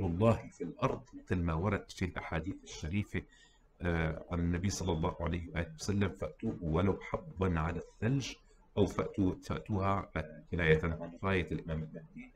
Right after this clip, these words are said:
فإنه خليفة الله المهدي، لأنه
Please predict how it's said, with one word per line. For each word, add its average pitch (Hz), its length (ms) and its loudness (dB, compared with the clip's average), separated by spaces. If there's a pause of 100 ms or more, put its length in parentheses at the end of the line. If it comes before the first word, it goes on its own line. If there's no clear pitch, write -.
(380)
فإنه 120 640 4
خليفة 113 680 0
الله 87 440 -2
المهدي، 80 540 -6 (560)
لأنه 98 560 2